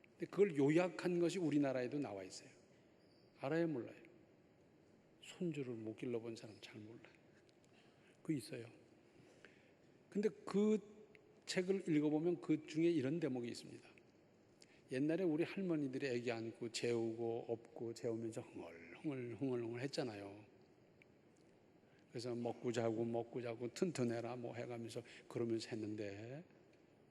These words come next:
그분의 이야기는 그거 이루어진다는 거예요. "아유, 노인네가 뭐 저렇게 흥얼흥얼 그렇게, 뭐 노래도 아니고 저게 뭘까?" 그랬지만 그렇게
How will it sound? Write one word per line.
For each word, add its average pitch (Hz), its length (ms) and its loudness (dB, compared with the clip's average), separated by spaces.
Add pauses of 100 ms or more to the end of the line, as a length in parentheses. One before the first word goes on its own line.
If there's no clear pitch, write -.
(600)
그분의 214 800 2
이야기는 110 680 0 (120)
그거 175 340 2 (180)
이루어진다는 110 600 0
거예요. - 140 -14 (2000)
"아유, 101 420 -4 (260)
노인네가 135 460 0
뭐 117 160 -6
저렇게 123 320 -6
흥얼흥얼 120 680 -6
그렇게, 120 300 -10 (500)
뭐 117 140 -4
노래도 123 380 4
아니고 117 300 0
저게 123 260 0
뭘까?" 120 320 -2
그랬지만 127 680 -4
그렇게 135 240 -8